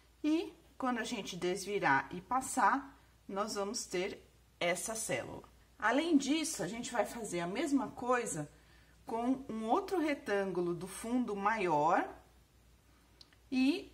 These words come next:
um outro quadrado do nosso tecido escuro. Também vamos colocar em um dos lados, traçar a diagonal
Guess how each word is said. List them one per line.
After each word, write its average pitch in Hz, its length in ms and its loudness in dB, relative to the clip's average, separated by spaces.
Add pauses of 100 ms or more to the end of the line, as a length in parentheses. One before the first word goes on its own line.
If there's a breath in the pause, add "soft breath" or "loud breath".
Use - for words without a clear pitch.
um 302 300 4
outro 269 360 2
quadrado 220 800 2 (280)
do 233 200 0
nosso 226 400 0
tecido 233 500 -6
escuro. - 520 -4 (500 soft breath)
Também 180 360 -2
vamos 170 280 -4
colocar 165 800 -2
em 165 220 -4
um 135 180 0
dos 165 220 -6
lados, 170 840 0 (680 soft breath)
traçar 175 760 0 (240)
a 165 140 4
diagonal 175 1000 2